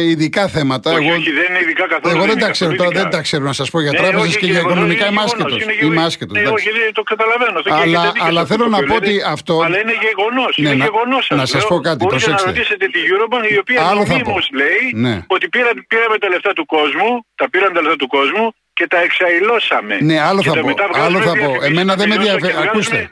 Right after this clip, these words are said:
Speaker 1: ακούστε, δεν με
Speaker 2: Ναι,
Speaker 1: ενδιαφέρει η
Speaker 2: σας ακούω.
Speaker 1: Eurobank και κάθε Eurobank. Απλά,
Speaker 2: Ναι.
Speaker 1: όταν θα πάω να αγοράσω
Speaker 2: Ναι.
Speaker 1: μετοχές, αυτό
Speaker 2: Ναι.
Speaker 1: ισχύει για τον οποιοδήποτε και δεν έχει να κάνει με τις τράπεζες. Πρέπει να είμαστε πολύ προσεκτικοί.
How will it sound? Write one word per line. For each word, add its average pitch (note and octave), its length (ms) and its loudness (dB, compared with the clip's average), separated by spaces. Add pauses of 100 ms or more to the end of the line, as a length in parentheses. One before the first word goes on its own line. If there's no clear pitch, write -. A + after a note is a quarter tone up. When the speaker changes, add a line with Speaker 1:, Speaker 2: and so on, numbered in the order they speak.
(300)
Speaker 1:
ακούστε, B2+ 220 -6
δεν E3 100 -2
με F#3 60 0
Speaker 2:
Ναι, - 60 0
Speaker 1:
ενδιαφέρει F#3+ 300 0
η E3+ 120 -2
Speaker 2:
σας - 100 -4
ακούω. D#3 120 0 (120)
Speaker 1:
Eurobank D#3 60 -4
και C3+ 120 -6
κάθε C#3 220 -2 (120)
Eurobank. A#2 360 -4
Απλά, B2+ 300 0
Speaker 2:
Ναι. C3+ 120 0
Speaker 1:
όταν E3 300 0
θα E3+ 140 -2
πάω F3 160 0
να D#3 80 0
αγοράσω C#3+ 380 0
Speaker 2:
Ναι. C#3 60 0
Speaker 1:
μετοχές, A#2+ 460 -4 (720)
αυτό E3 180 -2
Speaker 2:
Ναι. A3 60 2
Speaker 1:
ισχύει A#3 200 0
για G#3+ 140 2
τον F3+ 140 0
οποιοδήποτε F#3+ 580 0
και G#3 200 -2
δεν A3 160 0
έχει A3 120 0
να G#3+ 100 0
κάνει A3 160 0
με G#3+ 120 0
τις E3+ 140 -6
τράπεζες. B2+ 400 -2
Πρέπει A#3 240 -2
να A3+ 60 0
είμαστε A3 240 0
πολύ G3+ 200 0
προσεκτικοί. G3 640 -2